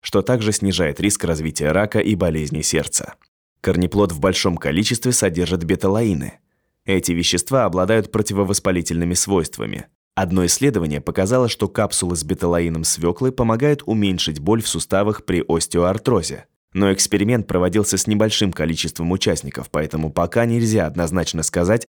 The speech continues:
что свёкла спасает от боли в суставах. Считается, что нитраты, которые также есть в свёкле, могут снизить кровяное давление.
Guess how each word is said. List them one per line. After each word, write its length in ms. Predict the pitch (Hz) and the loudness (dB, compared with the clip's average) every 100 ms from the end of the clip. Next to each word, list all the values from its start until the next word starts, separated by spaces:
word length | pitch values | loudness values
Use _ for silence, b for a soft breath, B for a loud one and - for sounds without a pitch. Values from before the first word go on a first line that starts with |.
| - | -10
что 220 | - 101 | 0 0
свёкла 380 | - 113 120 120 | 2 0 0 -2
спасает 520 | - 95 - 117 - | 0 0 2 0 0
от 140 | 113 90 | -4 -2
боли 220 | 76 73 | -4 -4
в 60 | - | -4
суставах. 640 | 76 - 85 62 - - _ _ _ - | -4 0 0 -2 -10 -20 _ _ _ -4
Считается, 560 | - 101 - 127 107 82 | 0 0 2 0 0 -4
что 240 | - 82 | -2 -2
нитраты, 460 | 80 80 135 143 85 | -2 0 0 0 -4
которые 340 | 78 78 76 | -4 -4 -4
также 360 | 80 76 67 73 | -2 -4 -4 -6
есть 200 | 76 - | -6 -4
в 60 | |
свёкле, 400 | - 117 127 113 | 0 0 2 0
могут 280 | 107 135 135 | 0 0 0
снизить 420 | - 107 113 113 | 0 2 2 0
кровяное 440 | - 101 87 78 76 | 0 0 0 -2 -2
давление. 580 | 87 101 104 50 50 | 0 2 0 -2 -12